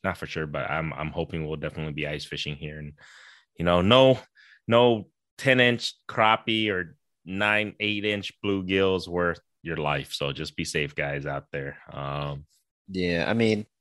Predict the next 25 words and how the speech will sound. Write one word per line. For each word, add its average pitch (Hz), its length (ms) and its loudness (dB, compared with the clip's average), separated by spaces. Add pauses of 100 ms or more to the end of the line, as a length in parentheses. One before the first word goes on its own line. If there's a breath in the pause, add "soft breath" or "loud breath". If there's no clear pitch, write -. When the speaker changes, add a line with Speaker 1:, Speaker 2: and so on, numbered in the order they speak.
(120)
Speaker 2:
we'll 165 160 2
probably 92 300 2
end 92 120 0
up 87 120 2
making 95 300 -4
a 87 80 -8 (360)
trip - 260 -4
or 92 80 -2
two 92 260 -2
north 87 300 -4 (540)
Speaker 1:
Yeah. 85 240 -2 (160)
Speaker 2:
in 98 160 -4
January 98 880 0 (520)
if 95 180 -2
we're 92 100 0
not 90 260 0 (100)
ice 95 220 0
fishing 92 340 -4
in 87 80 -6
central 87 380 -6
Iowa 85 380 2
by 95 200 -4
then. 107 240 -4 (920)
Speaker 1:
I 147 60 -8
agree. 110 220 -8